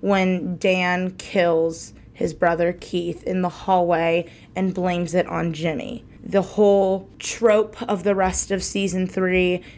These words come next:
leads to Lucas and Nathan coming to the realization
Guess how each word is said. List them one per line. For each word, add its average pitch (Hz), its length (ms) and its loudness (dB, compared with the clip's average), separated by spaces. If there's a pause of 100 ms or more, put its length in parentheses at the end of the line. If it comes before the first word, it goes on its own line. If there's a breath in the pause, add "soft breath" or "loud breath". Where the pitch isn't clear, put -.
(140 loud breath)
leads 190 600 0
to 185 500 4
Lucas 190 580 2
and 190 240 0
Nathan 180 400 0
coming 180 320 -2
to 185 120 -6
the 180 100 0
realization 170 920 2